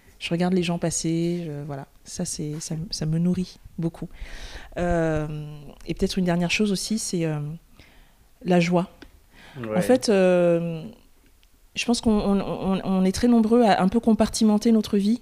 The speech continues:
Speaker 1: entre, euh, les moments de joie et les autres, tu vois.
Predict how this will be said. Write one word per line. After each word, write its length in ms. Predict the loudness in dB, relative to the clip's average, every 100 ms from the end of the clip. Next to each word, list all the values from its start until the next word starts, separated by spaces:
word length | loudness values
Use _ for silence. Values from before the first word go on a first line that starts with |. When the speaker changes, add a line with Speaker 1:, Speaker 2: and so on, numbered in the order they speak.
| -2
Speaker 1:
entre, 320 | -2 0 2
euh, 600 | 4 6 6 6 4 4
les 160 | 4 4
moments 360 | 4 4 4 4
de 140 | 2
joie 300 | 2 4 4
et 40 | 4
les 160 | 4
autres, 260 | 2 -2 -10
tu 100 | -6
vois. 140 | -4